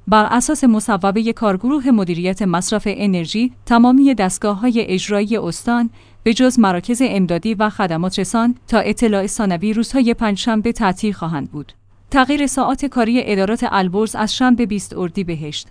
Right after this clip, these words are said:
معاون توسعه مدیریت و منابع استانداری البرز از تغییر ساعات کاری ادارات و سازمان‌های دولتی استان از روز شنبه بیست اردیبهشت خبر داد. تغییر ساعت ادارات و تعطیلی پنجشنبه‌ها در استان اردبیل.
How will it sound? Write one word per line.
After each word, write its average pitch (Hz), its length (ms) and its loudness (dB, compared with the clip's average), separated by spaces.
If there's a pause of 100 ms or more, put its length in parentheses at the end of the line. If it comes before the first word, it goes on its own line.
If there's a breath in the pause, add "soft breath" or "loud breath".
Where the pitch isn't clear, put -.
معاون 214 540 4
توسعه 262 500 2
مدیریت 185 560 0
و 185 120 2
منابع 202 520 0
استانداری 180 600 -2
البرز 196 460 -2
از 233 240 -2
تغییر 226 340 -2
ساعات 254 420 -2
کاری 247 420 2
ادارات 190 520 -4
و 196 140 0
سازمان‌های 196 680 -2
دولتی 202 480 2
استان 226 540 0
از 214 220 0
روز 254 180 0
شنبه 247 400 2
بیست 196 340 -6
اردیبهشت 185 680 -4
خبر 180 340 -2
داد. 131 240 -12 (360 soft breath)
تغییر 277 400 2
ساعت 254 420 -2
ادارات 185 680 -4
و 220 100 0
تعطیلی 247 560 2
پنجشنبه‌ها 220 760 -2
در 202 240 -2
استان 226 440 -2
اردبیل. 170 500 -6